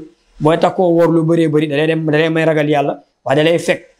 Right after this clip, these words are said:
Waaw, da ngay mën a am raddul basar nga koy def bu baax a baax. Da ngay mën a fekk sa bopp tamit, mu fekk sa li nga xam moom mooy sa pays bu baax a baax. Ba dem saa sax mu ne, "Fa man lam yastati fa alayhi bi sawmi." Képp ko am mënagul takk soxna boobu noonu, na takkoo li nga xam moom mooy woor. Waaye nay takkoo koor.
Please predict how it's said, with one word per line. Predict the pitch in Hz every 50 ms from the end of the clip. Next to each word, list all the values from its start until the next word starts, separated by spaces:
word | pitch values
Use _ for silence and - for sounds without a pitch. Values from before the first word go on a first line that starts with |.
| _ _ - - - - _ -
Waaw, | - 123 123
da | 135
ngay | 143 160 165
mën | 156 156 160
a | 165
am | 151 151 139
raddul | 135 151 156 151 156
basar | 143 143 147 147 147 135
nga | 135 135
koy | 147 147
def | 147 139 135
bu | 139 135
baax | 135 143 143 143
a | 151
baax. | 139 139 151 170 - - _ _ _ _ -
Da | - 131
ngay | 143 151
mën | 151 151 151
a |
fekk | 147 - 156 143 -
sa | - 160
bopp | 143 143 147 -
tamit, | - 143 139 151 - - 143
mu | 143 143
fekk | 135 - 165 165
sa | - - 165
li | 160
nga | 160 160
xam | 156 147
moom | 151 147
mooy | 151 139
sa | 143 -
pays | - 160 151 139
bu | 139 139
baax | 135 143 143 139 139
a | 131
baax. | 135 117 - - _ _ _ _ _ _ _ _ _ -
Ba | 131 135
dem | 147 156 156
saa | 156 160 156
sax | 147 147
mu | 143 151
ne, | 147 151 - - - _ _ _ _ _
"Fa | _ - 151
man | 151 156 160
lam | 165 156 156
yastati | 156 156 156 165 156 180 175
fa | 175 - -
alayhi | 196 202 208
bi | 180 185
sawmi." | 180 - 185 160 151 139 123 - - _ _ _ _ _ _ _ _ _
Képp | - 175 180 185
ko | 196 190
am | 190 185 180 175
mënagul | 180 190 202 202 190 202 190
takk | - 214 190 - 185
soxna | 160 185 175 170 165
boobu | 160 170 170
noonu, | 180 202 202
na | 185 185
takkoo | 180 - - - 214
li | 208 202
nga | 208 208
xam | 196
moom | 196 196
mooy | 190 180 175
woor. | 170 160 147 135 127 - - _ _ _ _ _ _ _ _ _ - -
Waaye | 147 143
nay | 131 139 139 135
takkoo | 156 147 - 156 143 135
koor. | - - 143 127 113 -